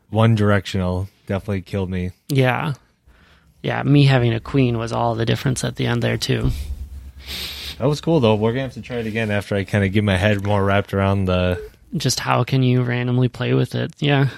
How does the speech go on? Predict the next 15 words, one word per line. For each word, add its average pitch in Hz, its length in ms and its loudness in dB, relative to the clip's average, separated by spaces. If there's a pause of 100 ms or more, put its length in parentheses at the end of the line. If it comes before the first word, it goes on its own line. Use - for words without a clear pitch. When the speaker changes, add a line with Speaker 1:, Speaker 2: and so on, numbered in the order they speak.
(120)
Speaker 2:
So 135 440 -2
what's, 143 360 0
what's 135 200 -2
your 127 100 0
initial 127 400 2
impression 123 540 -2
on, 120 360 -4 (320)
on 117 200 -2
how 120 320 2
this 120 220 4
functions - 720 -2
so 127 160 0
differently? 123 560 -2 (200)
Speaker 1:
It's 120 220 0
definitely 139 420 4